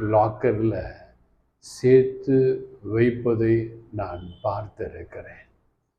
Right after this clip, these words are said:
இன்னும் சிலர் பார்த்தீங்கன்னா, பணத்தை கட்டுக்கட்டா, கட்டுக்கட்டா என்ன பண்ணுவாங்கன்னா,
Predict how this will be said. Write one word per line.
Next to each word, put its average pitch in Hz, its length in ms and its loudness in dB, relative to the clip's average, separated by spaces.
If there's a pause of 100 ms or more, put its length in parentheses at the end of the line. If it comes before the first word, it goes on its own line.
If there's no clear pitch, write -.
(440)
இன்னும் 208 420 4
சிலர் 143 420 6
பார்த்தீங்கன்னா, 127 720 0 (1200)
பணத்தை 165 500 2 (140)
கட்டுக்கட்டா, 151 720 0 (120)
கட்டுக்கட்டா 131 720 -4 (1160)
என்ன 120 200 -2
பண்ணுவாங்கன்னா, 110 800 -6